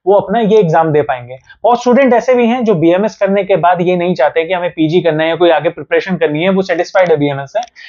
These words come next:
पर उनको भी पूरा बीएमएस का सिलेबस पढ़ना पड़ेगा। उन स्टूडेंट्स के लिए ईजी जरूर हो जाएगा जो पीजी की तैयारी कर रहे हैं,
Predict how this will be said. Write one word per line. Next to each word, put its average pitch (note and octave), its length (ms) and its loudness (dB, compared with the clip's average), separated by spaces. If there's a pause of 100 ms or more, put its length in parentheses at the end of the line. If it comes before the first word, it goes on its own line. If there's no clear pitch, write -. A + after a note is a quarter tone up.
(140)
पर F#3 80 4
उनको G3+ 420 2
भी G#3+ 120 2
पूरा G3 580 0 (280)
बीएमएस E3+ 400 0
का G#3 120 -2
सिलेबस F3 380 0
पढ़ना D3+ 320 -2
पड़ेगा। C#3 360 -2 (240)
उन C4 160 4
स्टूडेंट्स B3+ 400 2
के C4+ 60 0
लिए C4 80 4
ईजी A#3 240 4
जरूर A#3 240 4
हो A#3 120 4
जाएगा G#3+ 320 2 (340)
जो F#3+ 60 4
पीजी G3 320 0
की G#3 60 -2
तैयारी G3 300 2
कर F#3+ 160 2
रहे F#3 120 2
हैं, B3 260 -4